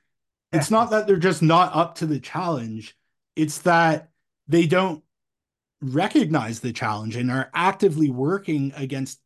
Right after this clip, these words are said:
Speaker 1: efforts to address the challenge.
Speaker 2: Yes, I, I would agree wholehearted-, well, you know what? Here's the thing.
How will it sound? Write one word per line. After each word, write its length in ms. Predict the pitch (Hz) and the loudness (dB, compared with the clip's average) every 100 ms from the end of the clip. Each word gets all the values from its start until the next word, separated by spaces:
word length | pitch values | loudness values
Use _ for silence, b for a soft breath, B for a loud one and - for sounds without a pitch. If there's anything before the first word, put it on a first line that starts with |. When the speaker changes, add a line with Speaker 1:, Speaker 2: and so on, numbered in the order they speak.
| - | -2
Speaker 1:
efforts 580 | 226 - 247 - - - | -2 0 -4 -4 -10 -10
to 160 | 131 | -10
address 380 | 117 113 107 - | -10 -12 -14 -14
the 120 | 120 | -16
challenge. 720 | - 110 98 98 98 98 - _ b b b _ _ _ _ _ _ _ _ _ _ _ _ _ _ _ _ _ _ _ _ | -10 -8 -8 -10 -14 -18 -20 _ b b b _ _ _ _ _ _ _ _ _ _ _ _ _ _ _ _ _ _ _ _
Speaker 2:
Yes, 440 | 220 - - - - - | -2 -2 -6 -18 -16 -4
I, 120 | 151 175 | -2 0
I 220 | 156 170 | 0 2
would 280 | 170 170 160 | 0 0 -2
agree 320 | 139 156 165 | -4 -2 -2
wholehearted-, 720 | 147 165 185 170 196 190 135 b b b | -4 -4 -4 -4 -4 -6 -8 b b b
well, 260 | 240 240 | -2 -2
you 120 | 196 214 | -2 -4
know 100 | 220 | -2
what? 260 | 226 180 | -4 -6
Here's 240 | 151 233 226 | -8 -8 -10
the 100 | 185 | -10
thing. 160 | 90 | -12